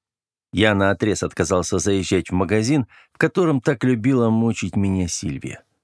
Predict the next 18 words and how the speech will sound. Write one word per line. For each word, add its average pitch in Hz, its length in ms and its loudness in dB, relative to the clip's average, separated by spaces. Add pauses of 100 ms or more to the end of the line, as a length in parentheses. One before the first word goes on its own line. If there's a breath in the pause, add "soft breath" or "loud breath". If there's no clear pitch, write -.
(640)
Кевин 85 300 0
довёз 85 380 -2
нас 85 220 0
до 87 100 0
маленького 85 540 0
и 98 180 -4
уютного 90 480 0
ателье 98 540 -2
у 98 80 -4
самой 95 340 0
границы 95 520 -2
центрального 98 720 0
района. 80 420 -4 (360 soft breath)
Здесь 127 320 0
работал 113 400 2
его 110 300 2
двоюродный 98 720 -2
брат. - 340 -8